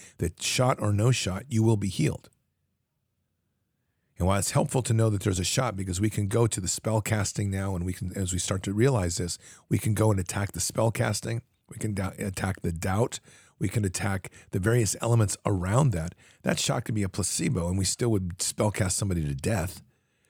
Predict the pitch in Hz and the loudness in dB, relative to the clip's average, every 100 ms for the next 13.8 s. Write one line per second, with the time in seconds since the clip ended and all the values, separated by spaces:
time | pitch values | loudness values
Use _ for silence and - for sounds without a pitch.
0 | _ - - 98 95 90 - 156 147 104 | _ -8 0 2 2 -2 0 2 2 0
1 | 131 110 90 101 78 - - - 120 101 | -2 -2 -2 -2 -4 -12 -10 0 2 2
2 | 107 104 92 82 - - _ _ _ _ | 0 -2 -2 -6 -8 -20 _ _ _ _
3 | _ _ _ _ _ _ _ _ _ _ | _ _ _ _ _ _ _ _ _ _
4 | _ _ _ _ _ _ _ _ _ _ | _ _ _ _ _ _ _ _ _ _
5 | _ _ _ _ _ - 113 113 - _ | _ _ _ _ _ -2 2 2 0 _
6 | _ _ _ _ _ _ _ _ - 90 | _ _ _ _ _ _ _ _ -8 -4
7 | 135 123 104 - 87 - 101 95 87 - | -2 -2 -2 0 -2 0 0 0 -2 -4
8 | 80 - _ _ _ _ _ _ - 113 | -6 -6 _ _ _ _ _ _ 0 0
9 | - 95 90 - 92 92 90 - 95 95 | 2 -2 -2 -2 -2 0 -2 0 -2 0
10 | 90 85 76 101 87 92 85 107 98 90 | -2 -2 -2 -4 -4 -6 -2 2 2 2
11 | - 98 95 90 - - - _ 85 85 | 0 0 0 -2 -10 -20 -20 _ -2 -2
12 | 104 92 98 - 95 85 82 117 101 95 | 0 -4 -4 -4 -2 0 2 2 2 0
13 | - 92 92 - 92 - 92 - | -2 -2 -2 -2 -2 -2 -4 -6